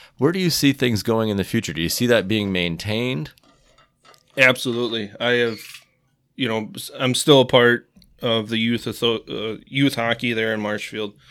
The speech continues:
Speaker 2: And just seeing Marshfield, our numbers have tripled
Speaker 1: Mm-hmm.
Speaker 2: within the last year. Obviously, last year was hard for all of us.
Speaker 1: Yeah.
Speaker 2: But
Speaker 1: Yep.
Speaker 2: just seeing how everyone wants to get involved now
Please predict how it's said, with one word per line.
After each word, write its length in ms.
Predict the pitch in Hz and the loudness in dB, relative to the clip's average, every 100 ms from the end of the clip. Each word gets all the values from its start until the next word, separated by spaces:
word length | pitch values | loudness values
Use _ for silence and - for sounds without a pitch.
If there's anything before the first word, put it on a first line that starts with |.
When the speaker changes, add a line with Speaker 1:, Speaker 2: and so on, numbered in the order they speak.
| - - - - | -20 -20 -20 -2
Speaker 2:
And 160 | 123 117 | -2 2
just 260 | 135 127 | 2 2
seeing 320 | - 139 131 | 4 4 4
Marshfield, 680 | 117 113 131 - 143 143 143 - _ _ _ _ - | 4 2 0 -2 -4 -4 -4 -10 _ _ _ _ -2
our 100 | 123 | 0
numbers 540 | 120 123 120 113 98 | 2 2 0 -2 -4
have 340 | - 107 104 - | -4 -4 -4 -10
tripled 460 | - 120 - 98 - _ _ - | -6 -6 -4 -10 -10 _ _ -14
Speaker 1:
Mm-hmm. 180 | 90 82 | -8 0
Speaker 2:
within 300 | 131 - 120 | 2 2 0
the 100 | 113 | -4
last 380 | 110 107 98 - | -4 -6 -6 -6
year. 220 | 107 95 110 | -6 -6 -2
Obviously, 420 | 113 120 - 120 | -2 -2 -4 -2
last 360 | 110 104 101 | -2 -4 -4
year 120 | 110 107 | -6 -6
was 380 | 104 98 - - _ _ _ - | -6 -6 -12 -20 _ _ _ -8
hard 280 | 117 107 101 | -4 -4 -6
for 160 | 113 | -8
all 220 | 104 104 | -4 -4
of 100 | 98 | -4
us. 280 | 98 101 - | -8 -10 -6
Speaker 1:
Yeah. 260 | - 95 78 - _ _ | 2 4 2 -2 _ _
Speaker 2:
But 260 | 117 104 - - | -4 -4 -6 -14
Speaker 1:
Yep. 200 | 95 87 160 | -12 -10 -4
Speaker 2:
just 260 | 127 117 | -2 0
seeing 360 | - 135 123 120 | 2 2 2 -2
how 340 | 110 113 110 107 | -4 -4 -2 -2
everyone 400 | 120 120 120 113 | -2 -2 -4 -4
wants 240 | 110 110 | -4 -4
to 80 | 123 | -6
get 160 | 113 110 | -8 -8
involved 460 | 104 104 104 101 | -6 -4 -4 -6
now 320 | 104 95 95 | -10 -10 -12